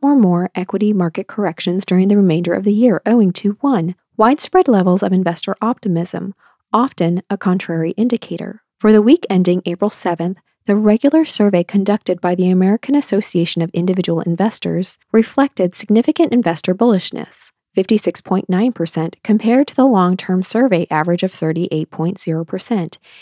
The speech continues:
and only modest levels of bearishness, twenty point four percent, compared to the long-term survey average of thirty point five percent.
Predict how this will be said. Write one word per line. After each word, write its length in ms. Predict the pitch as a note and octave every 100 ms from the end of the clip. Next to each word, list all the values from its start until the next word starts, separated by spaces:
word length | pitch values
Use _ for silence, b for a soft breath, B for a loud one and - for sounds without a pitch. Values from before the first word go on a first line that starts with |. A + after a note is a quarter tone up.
| b -
and 160 | G3+ - -
only 400 | C4 C#4 E3+ E3+
modest 440 | F#3+ G3+ D4 -
levels 320 | F3 E3+ F3+ G#3
of 80 |
bearishness, 680 | A3 C4 A3+ - - - - b b b
twenty 320 | - E3+ F3 G3
point 320 | - E3 -
four 220 | - E3
percent, 480 | - G3 A3+ A3+ - -
compared 420 | G3 - A#3 C4
to 60 | -
the 120 | C#4
long-term 560 | G3+ F3 F#3+ - F#3
survey 400 | G3 F3 F#3 G3 -
average 540 | D#3+ D#3+ G3 - - _ G#3
of 120 | A3+
thirty 460 | - F3+ F3 G3 A3
point 320 | - E3 F#3 -
five 320 | D#3 D#3 E3+ _
percent. 500 | G#3+ - B3+ -